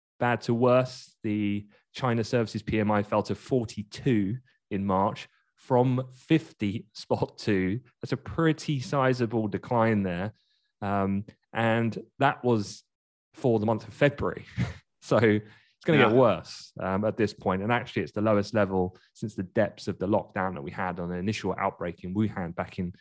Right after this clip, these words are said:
Speaker 1: twenty twenty. So I, I've been saying this for a couple of weeks now. I definitely think the markets are a little bit complacent about the disruption, the effect that this will have. Um,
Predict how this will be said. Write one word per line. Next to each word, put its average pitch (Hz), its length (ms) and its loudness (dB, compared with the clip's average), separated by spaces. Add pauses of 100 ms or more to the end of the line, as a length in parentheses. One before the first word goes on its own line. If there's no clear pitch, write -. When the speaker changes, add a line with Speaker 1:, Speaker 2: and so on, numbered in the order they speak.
(300)
Speaker 1:
twenty - 300 -8
twenty. 98 500 -4
So 92 280 0 (440)
I, 160 240 0
I've 147 160 2
been 147 120 0
saying 180 260 2
this 123 180 0 (640)
for - 80 -2
a - 20 -2
couple 127 240 2
of 123 60 6
weeks 139 300 2
now. 92 340 -4 (260)
I 123 60 -8
definitely 139 540 0
think 107 400 -2 (460)
the 110 40 -6
markets 113 500 -2
are 107 80 -2
a 101 40 -2
little 117 280 4
bit 117 140 2
complacent 104 720 -2 (600)
about 98 460 -4 (200)
the 98 300 -4 (100)
disruption, 92 920 -6
the 95 120 -4
effect - 460 -2
that 92 180 -10
this 104 240 -4
will 92 200 0
have. 101 380 -2 (800)
Um, 95 320 -4